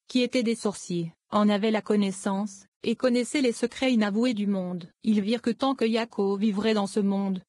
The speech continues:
aucune nation ne pourrait régner sur ses enfants, mais ils savaient qu'ils asserviraient Israël pendant une longue période. Huit cent vingt-deux.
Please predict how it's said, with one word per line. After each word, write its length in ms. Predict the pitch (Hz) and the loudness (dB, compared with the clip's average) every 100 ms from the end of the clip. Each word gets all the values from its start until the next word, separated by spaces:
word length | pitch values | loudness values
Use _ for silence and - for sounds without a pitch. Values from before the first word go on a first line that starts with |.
| _ | _
aucune 360 | - 240 - 226 | -2 -2 0 0
nation 380 | 214 226 - 269 | 0 -2 0 2
ne 140 | 240 | 2
pourrait 340 | 233 214 208 208 | 2 -2 0 0
régner 360 | 208 202 220 | 2 2 2
sur 160 | 220 247 | 0 -2
ses 220 | 220 196 | -2 0
enfants, 420 | 190 - 190 185 - _ | -2 -2 -4 -4 -6 _
mais 140 | 226 226 | 2 2
ils 140 | 247 | 2
savaient 300 | 233 262 285 | 0 0 0
qu'ils 260 | 285 202 202 | -2 0 0
asserviraient 600 | 196 208 196 208 202 226 | 0 0 0 0 0 0
Israël 540 | 226 - 202 208 226 | 0 0 0 0 0
pendant 280 | 226 214 214 | 0 2 0
une 280 | - 208 208 | 2 2 2
longue 380 | 208 220 220 208 | 2 0 0 0
période. 600 | 208 202 190 185 175 180 _ _ _ | 0 0 0 -2 -4 -8 _ _ _
Huit 200 | 208 247 | 0 0
cent 240 | 233 220 208 | 0 0 0
vingt-deux. 480 | 208 196 185 180 | 0 0 -2 -6